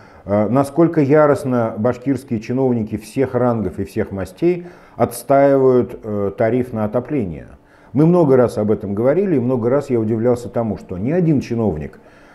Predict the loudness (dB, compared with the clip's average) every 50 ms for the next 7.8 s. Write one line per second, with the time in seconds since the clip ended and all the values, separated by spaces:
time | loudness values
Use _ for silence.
0 | -20 -12 -8 -2 0 0 0 0 0 -2 2 2 4 2 2 0 -2 0 2 2
1 | 2 2 2 2 4 4 6 4 4 2 0 -2 -4 -4 -4 -4 -4 -4 -4 -2
2 | 0 4 4 4 4 2 -2 -2 -4 -2 -2 -2 -2 0 0 0 2 2 2 0
3 | -2 -4 -4 -4 -2 -2 -2 -2 -2 -2 -2 -4 -8 -12 -20 -20 -20 -20 _ -20
4 | -4 2 2 2 4 4 2 2 2 2 0 -2 -2 -2 0 0 -2 -2 -2 -4
5 | -4 -2 -2 -2 0 0 0 0 0 0 0 0 0 -2 -2 -2 -2 -2 -2 -6
6 | -6 -8 -6 -2 0 0 0 0 0 0 2 2 2 0 0 -2 -2 0 0 0
7 | 0 0 -2 0 0 0 0 2 2 0 0 -2 -4 -10 -16 -20